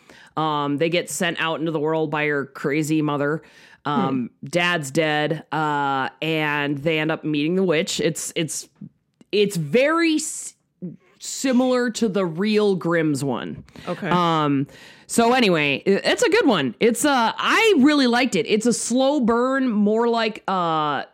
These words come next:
Speaker 1: A twenty-four's The Witch. Um, it's got some great cinematography. It's creepy. Uh, it's not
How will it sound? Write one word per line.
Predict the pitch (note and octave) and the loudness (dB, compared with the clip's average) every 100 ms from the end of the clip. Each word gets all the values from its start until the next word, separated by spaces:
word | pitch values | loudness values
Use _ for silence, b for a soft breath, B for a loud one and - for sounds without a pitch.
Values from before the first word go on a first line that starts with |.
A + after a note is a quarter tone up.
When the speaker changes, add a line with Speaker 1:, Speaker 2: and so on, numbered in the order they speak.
| _ | _
Speaker 1:
A | G3 G#3+ | -2 -2
twenty-four's | G#3 A3+ G#3+ - G#3 G#3 G3+ | -2 -2 -2 0 0 0 0
The | E3 | 0
Witch. | D3+ D#3 G#3+ - - - B B B B - | 2 2 2 -2 -8 -10 B B B B -2
Um, | F3+ F3 E3+ D#3 D3 C#3 C3+ _ _ _ _ _ - | 0 2 2 2 0 -2 -4 _ _ _ _ _ -6
it's | D3 | -2
got | - G#3 | -2 0
some | G3+ D#3+ | 0 0
great | - F3 F#3+ A3 | 2 2 2 0
cinematography. | - G#3 G#3 F#3+ F3 F3+ G3+ G3+ G#3 G#3 G3+ B B - | 0 0 0 -2 -2 -2 -4 -2 0 0 -2 B B -8
It's | D3+ | -6
creepy. | - - A3 G3+ G#3+ G3+ G#3+ G#3 B B B _ | -2 2 2 2 2 2 0 -2 B B B _
Uh, | F3 E3 D#3 C#3+ C#3 - | -4 -2 -2 -2 -4 -4
it's | F3+ - | -4 -2
not | G3 G3+ G3 F#3 | -2 0 0 0